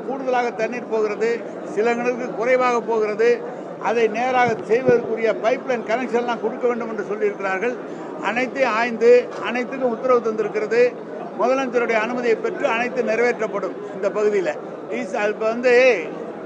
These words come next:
நான் ஏற்கனவே உங்கள்கிட்ட நான் சொன்னேன், ஏற்கனவே நம்ம குதிரைமொழியில ஒரு டீசாலினேஷன் பிளான்ட் போடுறதாக ஏற்பாடு பண்ணோம். அந்த தூத்துக்குடி மாவட்டத்திற்கு, ராமநாதபுரம் மாவட்டத்துக்கு இணைந்து செய்யறதுக்காக சொல்லியிருக்கோம். ஆனா என்ன பண்ணோம்,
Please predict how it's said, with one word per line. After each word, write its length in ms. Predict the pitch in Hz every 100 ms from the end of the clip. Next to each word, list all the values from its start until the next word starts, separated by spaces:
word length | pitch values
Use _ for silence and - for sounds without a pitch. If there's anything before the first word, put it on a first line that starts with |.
| 156
நான் 180 | 180 196
ஏற்கனவே 460 | 226 233 247 262
உங்கள்கிட்ட 300 | 233 233 220
நான் 180 | 208 196
சொன்னேன், 340 | 214 226 220
ஏற்கனவே 400 | 208 233 240 254
நம்ம 200 | 247 226 190
குதிரைமொழியில 500 | 214 269 254 233 226
ஒரு 200 | 226 208
டீசாலினேஷன் 680 | 196 233 262 247 233 226 190
பிளான்ட் 260 | 214 233 220 226
போடுறதாக 360 | 240 233 226
ஏற்பாடு 500 | 220 233 240 226 208
பண்ணோம். 220 | 202 160 - - - - - - - - - - - - - - - - - - -
அந்த 320 | 208 220 202
தூத்துக்குடி 480 | - 277 285 262 254
மாவட்டத்திற்கு, 600 | 240 240 226 220 226 254
ராமநாதபுரம் 560 | 226 254 254 247 233
மாவட்டத்துக்கு 520 | 226 226 220 240 226
இணைந்து 300 | 220 254 247
செய்யறதுக்காக 600 | 240 220 226 220 220 240 226
சொல்லியிருக்கோம். 480 | 220 247 233 180 143 - - - - - - -
ஆனா 360 | 190 240 269 254
என்ன 200 | 240 254
பண்ணோம், 300 | 233 262